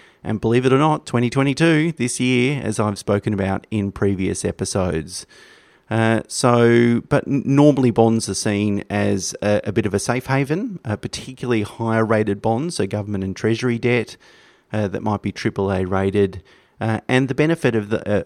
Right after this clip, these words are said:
of those sorts of investments is they generate a regular income stream, often paid at least a couple of times a year, uh, often or even sometimes quarterly. Uh, and that, that sort of reduces, as I said, reduces the,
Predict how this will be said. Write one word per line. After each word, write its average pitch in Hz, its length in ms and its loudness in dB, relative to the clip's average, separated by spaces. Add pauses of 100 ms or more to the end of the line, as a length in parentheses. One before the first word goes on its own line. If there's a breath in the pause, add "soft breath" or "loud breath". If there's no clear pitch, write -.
of 98 100 -2
those 110 280 2
sorts 117 300 -4
of 107 100 -4
investments 120 560 -2
is 123 140 -4
they 120 180 0
generate 117 560 0
a 107 140 0
regular 107 420 2
income 127 340 0
stream, 107 440 -4
often 107 320 -4
paid 98 260 -4
at - 80 -8
least 120 240 -2
a 107 60 -6
couple - 260 -6
of 95 60 -2
times 104 260 -4
a 107 40 -4
year, 110 320 0 (100)
uh, 107 80 -6
often 98 480 -8
or 101 180 -2
even 101 220 -4
sometimes 95 400 -8
quarterly. 175 500 2 (640 loud breath)
Uh, 110 440 0
and 110 240 0
that, 110 280 -2 (100)
that 113 420 -6
sort 107 200 0
of 95 120 -6
reduces, 104 680 -4
as 98 40 -2
I 95 40 -8
said, 95 240 -6
reduces 98 640 -6
the, 92 520 -6